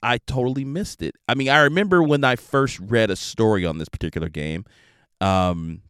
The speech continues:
I did put it in my wish list, and I guess I just kinda set it and forget it. And next thing you know, like I said, it came out,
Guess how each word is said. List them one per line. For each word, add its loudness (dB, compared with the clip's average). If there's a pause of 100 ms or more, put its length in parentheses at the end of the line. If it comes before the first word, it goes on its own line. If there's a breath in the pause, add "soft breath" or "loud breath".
(960)
I 0
did 0
put 2
it 0
in -2
my -2
wish -2
list, -4 (520)
and -4 (720)
I -6
guess -2
I -6
just -6
kinda -4
set -6
it -2
and -4
forget -6
it. -10 (640)
And -2 (1400)
next -4
thing -2
you 2
know, 4
like 0
I -2
said, -2
it -4
came -4
out, -6